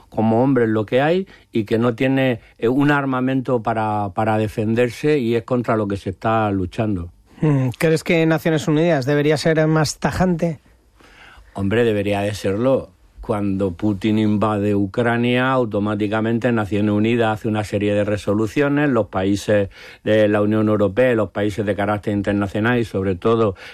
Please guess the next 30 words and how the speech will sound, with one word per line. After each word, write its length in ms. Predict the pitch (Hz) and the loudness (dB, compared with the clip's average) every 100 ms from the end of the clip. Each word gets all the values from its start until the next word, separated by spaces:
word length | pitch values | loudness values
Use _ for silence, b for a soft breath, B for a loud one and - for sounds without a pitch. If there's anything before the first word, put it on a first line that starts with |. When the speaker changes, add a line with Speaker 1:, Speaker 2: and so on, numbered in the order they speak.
| B - | B -4
Speaker 1:
eh, 260 | 107 104 98 | 0 0 0
los 160 | 104 | -2
sátrapas 600 | - 131 123 117 98 101 | 0 -2 -2 -4 -4 -6
de 80 | 95 | -6
Estados 440 | 92 - 110 107 104 | -6 -4 -2 0 0
Unidos, 400 | 107 131 123 107 | 0 0 0 0
lo 140 | 98 | -2
que 80 | 101 | -2
le 120 | 98 | -2
ponen 300 | 95 110 110 | -2 -2 -2
sanciones, 640 | - 110 - 127 135 107 B B B | -2 -6 -4 -2 0 -2 B B B
eh, 760 | 107 110 110 107 107 107 104 104 | 0 2 2 2 2 2 2 0
a 140 | 113 113 | 0 0
Rusia, 500 | 135 139 156 156 170 | 0 0 0 0 0
y 180 | 110 110 | -2 -2
aquí 420 | 107 120 131 151 _ _ _ | -2 -2 -2 -6 _ _ _
no 140 | 131 131 | -6 -4
pasa 200 | 139 107 | -6 -6
nada. 420 | 92 101 156 196 B B B - - | -6 -4 -4 -6 B B B -20 -4
Israel 520 | 117 113 117 131 127 | -2 0 2 2 0
incumple 540 | 120 135 143 139 131 | 0 0 -2 -2 -2
las 180 | 120 110 | -2 -4
resoluciones 760 | 113 120 107 101 139 139 135 110 | -4 -4 -4 -4 -2 0 0 0
de 120 | 110 | -2
las 120 | 107 | -2
Naciones 460 | 107 104 120 117 113 | -2 -2 -2 0 0
Unidas 480 | 131 143 110 82 - | 0 0 0 -4 -10
de 140 | 92 92 | -8 -4
tiempo 480 | 107 104 85 98 | -2 -2 -4 -2
A, 320 | 120 131 160 | 0 -2 -4